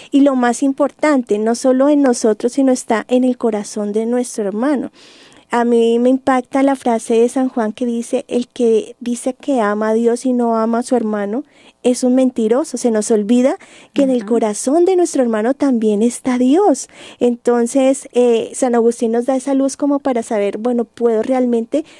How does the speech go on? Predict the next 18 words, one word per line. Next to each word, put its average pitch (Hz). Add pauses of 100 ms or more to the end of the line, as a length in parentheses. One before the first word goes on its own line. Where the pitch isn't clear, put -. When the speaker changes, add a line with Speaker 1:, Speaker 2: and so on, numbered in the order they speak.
(140)
Speaker 1:
conocer 294
realmente 233
al 262
Señor 220
y 269
tener 233
una 233
relación, 240 (460)
eh, 233
de 233
intimidad 240
con 277
Dios, 285 (540)
eh, 247
sabiendo 311
y 277
teniendo 240
conciencia 240